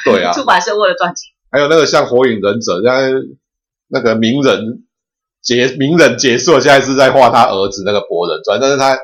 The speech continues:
Speaker 1: 那后面等级乱跳，我自己就后来就没什么再看、就这样子。
Speaker 2: 对啊，所以就是我也是因为看，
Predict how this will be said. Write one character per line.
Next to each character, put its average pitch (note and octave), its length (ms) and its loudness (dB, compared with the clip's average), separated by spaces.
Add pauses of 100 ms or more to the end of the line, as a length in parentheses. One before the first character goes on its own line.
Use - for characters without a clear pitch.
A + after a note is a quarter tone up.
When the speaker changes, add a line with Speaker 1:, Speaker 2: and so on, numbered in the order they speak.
(260)
Speaker 1:
那 C3 80 -4
后 D3 200 2
面 C3 180 -2
等 E2+ 180 -6
级 F2 180 -14
乱 G#2+ 200 2
跳， F2 240 -2
我 D2 100 -12
自 G2 120 -12
己 D#2+ 100 -6
就 F2+ 140 -2
后 G2 160 -2
来 - 160 -12
就 E2+ 100 -10
没 D2 140 -14
什 - 100 -20
么 - 140 -20
再 - 100 -10 (180)
看、 - 100 -8 (120)
就 - 60 -20 (100)
这 - 100 -12
样 - 160 -18
子。 - 120 -20 (500)
Speaker 2:
对 D3 180 -8
啊， C3+ 120 -6
所 G#3 240 -4
以 A3 220 -4 (340)
就 C#4+ 120 -6
是 C#4 560 -6 (400)
我 D#4 200 -2
也 A3+ 40 0
是 D#4 140 -8
因 D4 80 -8
为 C#4+ 140 -2
看， C#4 260 -6